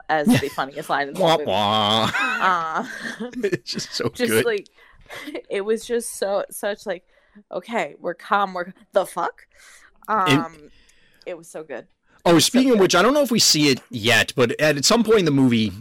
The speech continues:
Speaker 2: i-, so everybody seems to manifest the, the dragon marking in a different place.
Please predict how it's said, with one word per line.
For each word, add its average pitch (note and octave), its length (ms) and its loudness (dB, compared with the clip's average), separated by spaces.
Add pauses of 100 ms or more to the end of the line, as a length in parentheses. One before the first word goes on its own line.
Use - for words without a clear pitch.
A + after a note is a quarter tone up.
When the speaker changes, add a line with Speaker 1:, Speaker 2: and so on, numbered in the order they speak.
(220)
Speaker 2:
i-, F3+ 240 4
so G3 220 6
everybody C4+ 460 2
seems D#3 380 2
to D3 60 0
manifest A2+ 720 2
the, G2 240 -4
the - 80 -4
dragon F#2+ 320 0
marking A2+ 340 0
in G2+ 60 0
a F#2+ 60 -2
different F2 300 -8
place. - 420 -4